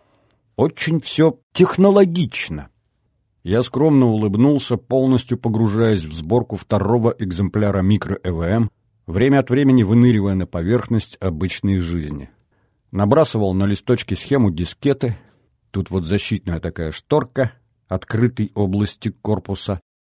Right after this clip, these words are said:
а это, я вот так сбоку обозначу, антифрикционная прокладка. В этом вот уголке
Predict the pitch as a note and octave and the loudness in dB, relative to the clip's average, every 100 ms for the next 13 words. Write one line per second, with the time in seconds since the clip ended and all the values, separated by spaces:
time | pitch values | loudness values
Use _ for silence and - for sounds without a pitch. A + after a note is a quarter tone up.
0 | _ F2 F2+ D#3+ E3+ G2 D#2 _ _ _ | _ -4 0 0 0 -6 -8 _ _ _
1 | - A2 A2 A#2 F2+ D#2 F#2+ A#2 - D2+ | -2 0 0 -2 -6 -4 -2 -2 -2 -6
2 | F#2 B2 D#3 - - _ _ _ - B2 | -4 0 -2 -4 -12 _ _ _ 0 2
3 | C3+ C#3 - C#3 - G#2+ G#2 B2 C3+ C3 | 2 -4 -2 -4 -4 0 2 2 0 0
4 | D#3+ - F2+ E2+ E2+ - F2+ E2 - _ | -4 -4 -4 -4 -6 -6 -8 -8 -12 _
5 | - G2 D3+ B2+ G2 G2+ G2 F#2+ G#2+ - | -8 0 0 2 0 -2 -2 -2 -2 -2
6 | A#2 | -2